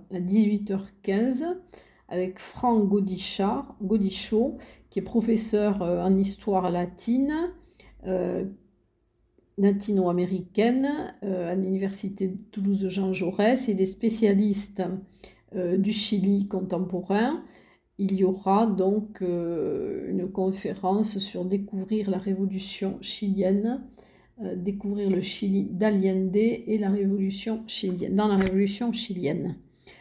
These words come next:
Ensuite, une conférence, l'art baroque, euh, dans les vallées d'Or et du Louron. Euh, et une, en même temps, on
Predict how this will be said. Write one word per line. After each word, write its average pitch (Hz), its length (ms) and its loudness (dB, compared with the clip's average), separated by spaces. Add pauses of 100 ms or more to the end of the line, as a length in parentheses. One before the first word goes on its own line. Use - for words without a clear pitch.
(140)
Ensuite, 214 380 0
une 226 200 6
conférence, 240 800 2
l'art 214 320 2
baroque, 208 680 0 (800)
euh, 175 920 -2 (240)
dans 196 260 6
les 202 160 8
vallées 196 360 4
d'Or 190 600 4 (240)
et 226 320 2 (280)
du 196 200 0
Louron. 196 580 0 (800)
Euh, 180 380 0 (140)
et 226 440 4
une, 202 240 -2
en 190 100 2
même 202 380 0
temps, 254 520 0 (200)
on 196 480 -4